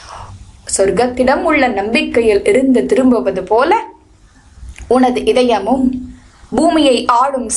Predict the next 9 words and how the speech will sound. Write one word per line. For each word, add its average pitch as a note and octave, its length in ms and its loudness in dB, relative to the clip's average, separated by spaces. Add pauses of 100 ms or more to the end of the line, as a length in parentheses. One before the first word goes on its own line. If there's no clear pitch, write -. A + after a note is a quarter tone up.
சிந்தனையிலிருந்து A#3 840 2
விலகும். F3 540 -2 (840)
உண்மையில் F#3+ 720 0 (360)
தவத்தகுதியற்ற G#3+ 1000 0
ஒருவனால் G3 720 0 (200)
சொர்க்கத்தை B3 580 0
அடைவது G#3 720 0
இயலாதது G#3 640 0
போல, F3+ 500 -2